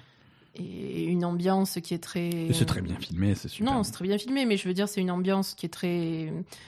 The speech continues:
Speaker 1: euh, renfermée sur elle-même, quoi.
Speaker 2: Mhm.
Speaker 1: Voilà, c'est, c'est
Speaker 2: Ah, mais complètement, c'est, c'est, c'est même
Speaker 1: T'es dans sa
Speaker 2: c'est,
Speaker 1: tête, du
Speaker 2: t'es dans sa
Speaker 1: du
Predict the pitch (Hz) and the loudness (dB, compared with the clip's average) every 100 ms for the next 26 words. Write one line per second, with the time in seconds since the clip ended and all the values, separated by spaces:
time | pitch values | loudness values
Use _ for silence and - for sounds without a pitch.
0 | - - - 175 175 165 170 170 175 202 | -20 -20 -12 -8 -6 -4 -2 2 4 4
1 | 196 196 226 277 208 180 165 165 208 180 | 4 4 6 6 4 4 4 6 6 4
2 | - 170 185 185 - - - 135 139 151 | 0 -6 -6 -6 -10 -12 6 8 12 10
3 | 156 151 98 - 117 110 117 107 - 104 | 10 6 6 8 8 8 6 4 4 4
4 | 110 113 247 220 202 190 262 247 - 190 | 6 8 8 8 6 4 4 2 4 2
5 | 175 165 139 131 170 185 | 6 10 10 10 8 4